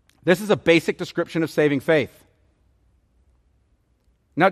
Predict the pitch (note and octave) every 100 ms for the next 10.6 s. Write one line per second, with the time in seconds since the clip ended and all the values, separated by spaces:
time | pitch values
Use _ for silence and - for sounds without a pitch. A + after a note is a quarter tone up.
0 | - F3 B3+ A#3 F3 D3 D#3 D3 C#3+ -
1 | B2 F#2 - _ D#3+ A3 F#3 E3+ G3 F#3+
2 | F#3 F3+ F#3+ D#3+ C3+ F#3+ E3 - G#2+ D#3+
3 | F#3+ G#3+ G3 - F3+ G3+ E3+ F3 C#3+ B2
4 | A#2 G2+ _ _ _ _ F#3 B3 A#3+ -
5 | - A#3+ A#3+ - G#3 E3+ F3+ D#3 - D#3+
6 | - G#2+ G2 E3 - - G#3+ A3 - G#3+
7 | F3 F3 F3+ F#3 F3+ G3 - _ _ -
8 | E3+ G3 F#3 _ - F#3 - C#3 E3+ E3
9 | - E3 B2+ D3 - A2+ C#3+ C3 B2 A#2
10 | A2+ A2+ A#2 F#2 D#2+